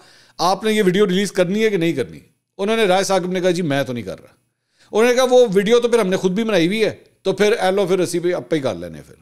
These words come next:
कोई मसला नहीं।" और इस तरह फिर वो वीडियो जो है अ-, अगले बीस पच्चीस मिनट पाकिस्तान के, देखिए ये कोई, अ, मुश्किल काम नहीं, बड़ा आसान काम है। आपने कोई भी एक फिक्टिशियस अकाउंट बनाना है और, अ, अभी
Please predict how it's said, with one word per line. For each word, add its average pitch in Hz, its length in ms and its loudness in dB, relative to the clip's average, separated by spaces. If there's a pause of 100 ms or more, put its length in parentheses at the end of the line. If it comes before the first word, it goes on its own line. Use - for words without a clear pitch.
कोई 165 140 0
मसला 117 260 -10
नहीं।" 60 160 -20 (880)
और 214 160 2
इस 226 140 -2
तरह 247 220 2
फिर 214 320 0
वो 196 220 4
वीडियो 185 300 2
जो 180 120 2
है 160 280 0
अ-, 165 220 -8
अगले 233 300 2
बीस 202 320 -4
पच्चीस 190 320 -6
मिनट 185 180 -4
पाकिस्तान 214 400 -2
के, 196 60 -6
देखिए 220 280 -2
ये 220 140 -2
कोई, 190 300 0
अ, 151 220 0
मुश्किल 147 320 -6
काम 151 200 -4
नहीं, 165 120 -4
बड़ा 156 180 0
आसान 120 280 -6
काम 92 240 -10
है। 69 80 -20 (400)
आपने 190 260 0
कोई 220 220 4
भी 233 120 0
एक 220 60 0
फिक्टिशियस 196 460 -2
अकाउंट 185 240 -2
बनाना 160 300 -2
है 208 180 -4 (220)
और, 170 440 0
अ, 190 160 2
अभी 220 300 0